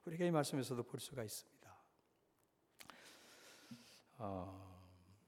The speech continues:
그러니까 당시 기독교는요, 골로새서-, 골로새 교회가 있었던 그 당시 보시면 기독교는 신생아 같은 처지였잖아요.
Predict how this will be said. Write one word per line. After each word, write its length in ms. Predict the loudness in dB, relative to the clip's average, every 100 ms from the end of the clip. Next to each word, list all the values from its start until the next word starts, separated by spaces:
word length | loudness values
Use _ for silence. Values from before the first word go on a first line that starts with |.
| _ _ _ _ _ _ _ _ _ _ _ _ _ _ _ _ -20 -18 _ _ 0
그러니까 200 | 2 6
당시 920 | 6 8 8 8 8 8 6 2 -2
기독교는요, 880 | 4 10 10 12 12 12 12 10 6
골로새서-, 1080 | 10 10 10 4 4 4 4 2 0 0 2
골로새 640 | 6 6 8 8 10 8 6
교회가 1300 | 4 6 4 2 -2 -18 -20 -16 2 6 6 8 6
있었던 500 | 6 0 4 4 4 -4 -20 2
그 100 | 4
당시 520 | 8 6 8 8 6 4
보시면 400 | -2 2 2 2
기독교는 600 | 6 8 10 10 8 6 -2 -16 -20 -20 -20 _
신생아 1300 | -4 2 8 8 8 4 4 6 8 8 8 6 6
같은 340 | 2 2 0 0
처지였잖아요. 800 | 0 4 4 2 -4 -4 -6